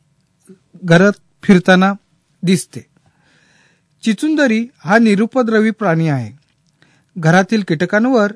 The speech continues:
नियंत्रण ठेवत असल्यामुळे ती माणसांना उपयोगी आहे. कीटक व कीटकांच्या अळ्या खाऊन त्यांच्या संख्येवर नियंत्रण ठेवीत असल्याने ती बागा आणि शेतीसाठी उपयुक्त आहे.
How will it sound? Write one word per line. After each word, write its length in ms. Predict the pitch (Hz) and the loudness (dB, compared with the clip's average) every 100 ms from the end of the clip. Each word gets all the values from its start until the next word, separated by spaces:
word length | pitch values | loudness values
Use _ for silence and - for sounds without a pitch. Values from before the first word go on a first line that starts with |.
| 190 | -4
नियंत्रण 540 | 180 185 202 202 208 | -2 0 -2 -2 -2
ठेवत 400 | 196 185 196 - - | -2 -2 -2 -6 -10
असल्यामुळे 540 | 175 - 175 165 165 240 247 | -10 -2 -2 0 0 -2 -6
ती 60 | 196 | -4
माणसांना 500 | 185 151 - 175 196 | -2 -2 -2 -4 -2
उपयोगी 460 | 175 135 151 143 127 | -4 -6 -6 -6 -8
आहे. 220 | 107 131 _ _ _ _ _ _ _ _ _ | -12 -20 _ _ _ _ _ _ _ _ _
कीटक 580 | - 202 285 175 - - | -8 -2 0 -2 -6 -12
व 140 | 185 196 | -6 -4
कीटकांच्या 680 | - 170 208 226 220 240 233 - | -4 -6 -4 -2 -2 -4 -6 -6
अळ्या 200 | 175 196 | -2 -2
खाऊन 300 | - 233 190 | -2 -2 -2
त्यांच्या 520 | 208 _ - 185 175 226 | -6 _ -6 -4 -2 -4
संख्येवर 500 | 202 175 202 208 202 | -4 -4 -4 -4 -2
नियंत्रण 480 | 175 185 208 226 220 - _ _ _ | -2 -4 -4 -8 -8 -14 _ _ _
ठेवीत 300 | 196 180 196 | -2 0 -2
असल्याने 480 | 180 - 165 151 175 - _ _ _ - | -6 -4 -2 -2 -4 -10 _ _ _ -8
ती 80 | 202 | -4
बागा 480 | 160 151 151 196 139 - | 0 0 0 -4 -6 -8
आणि 200 | 160 180 | -4 -4
शेतीसाठी 720 | - 156 202 190 214 180 185 - _ | -4 -8 -8 -6 -6 -6 -10 -12 _
उपयुक्त 440 | 160 147 208 - 208 | -10 -6 -8 -6 -6
आहे. 240 | 147 107 | -6 -8